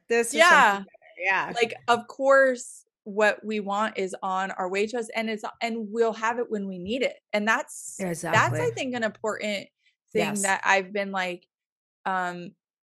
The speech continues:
Speaker 2: sort of feeling into too is, like you know, we don't need it now,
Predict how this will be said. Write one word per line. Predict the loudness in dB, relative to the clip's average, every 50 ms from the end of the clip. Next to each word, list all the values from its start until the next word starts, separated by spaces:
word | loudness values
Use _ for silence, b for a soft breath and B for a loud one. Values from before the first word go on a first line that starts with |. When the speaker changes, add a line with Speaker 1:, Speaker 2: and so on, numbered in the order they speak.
| _ _ _ _ _
Speaker 2:
sort | -12 -6 -4 -2 -2
of | -2 -4 -4 -4
feeling | -4 -2 -2 -4 -4 -6
into | -8 -8 -8 -8 -10
too | -8 -6 -4 -2 -2
is, | -2 0
like | 0 -2 -2 -2 -4 _ _ _ _ _ _ _ _ _ _ _ _ _ _ _ _ _ _ _ _ _ _ _ _ _ _ _ _ _ _ -6
you | -4 -2
know, | 0 0 0
we | 0 -2 -2 0
don't | 2 4 4 4 2 -2 -4
need | -6 -6 -4 -4 -2 -2
it | -2 -4 -4 -8
now, | -12 -10 -10 -10 -12 -14 -16 -18